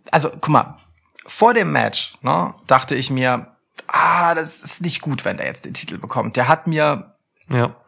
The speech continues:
Speaker 1: seit seinem Titelgewinn mehr Gründe gegeben, ihn nicht als Champ zu wollen, als Gründe dafür. Mit diesem Match wiederum und vor allem halt seit da der Funke übergesprungen ist, so in der zweiten Hälfte, wo ich auch das Gefühl habe, dass Finn Balors Geschichte eben genau die war, ne, Karrion Kross diese Geschichte zu geben,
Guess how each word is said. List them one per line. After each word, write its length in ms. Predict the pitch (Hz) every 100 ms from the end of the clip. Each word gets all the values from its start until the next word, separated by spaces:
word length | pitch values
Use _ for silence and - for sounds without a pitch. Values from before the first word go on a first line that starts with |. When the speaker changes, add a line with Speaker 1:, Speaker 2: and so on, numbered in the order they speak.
| _ _ _
Speaker 1:
seit 380 | - 131 147 202
seinem 260 | - 156 160
Titelgewinn 580 | 185 170 151 135 139 131
mehr 200 | 135 143
Gründe 360 | 123 143 143
gegeben, 380 | 127 117 131 127
ihn 160 | 127 120
nicht 180 | 123 117
als 200 | 107 -
Champ 240 | 107 101
zu 180 | - 95
wollen, 240 | 104 104
als 440 | 107 107 107 - 127
Gründe 240 | 113 104
dafür. 500 | 101 - 110 101 - - - - - - - - _
Mit 600 | - 110 143 269 294 -
diesem 260 | 220 123 110
Match 320 | 98 104 -
wiederum 380 | - 110 101 101
und 120 | 107
vor 160 | - 120
allem 260 | 135 139 127
halt 240 | 120 -
seit 460 | 127 117 139 156 139
da 100 | 123
der 100 | 123
Funke 300 | 139 135 -
übergesprungen 560 | 170 113 107 - 101
ist, 140 | 101 -
so 80 | 113
in 80 |
der 100 | 117
zweiten 300 | 117 120 113
Hälfte, 420 | 120 160 - 104 -
wo 160 | 104 160
ich 80 | 151
auch 60 |
das 120 | 151 143
Gefühl 220 | 139 151
habe, 140 | 127
dass 160 | 123 -
Finn 260 | - 127 110
Balors 400 | 143 165 127 -
Geschichte 440 | 120 165 - 107
eben 220 | 104 107
genau 360 | 110 110 131 127
die 300 | 110 120 113
war, 260 | 139 104
ne, 200 | 104 131 139
Karrion 380 | 123 117 117
Kross 300 | 113 120 117
diese 220 | - 110 110
Geschichte 380 | 104 123 -
zu 140 | - 107
geben, 400 | 135 127 113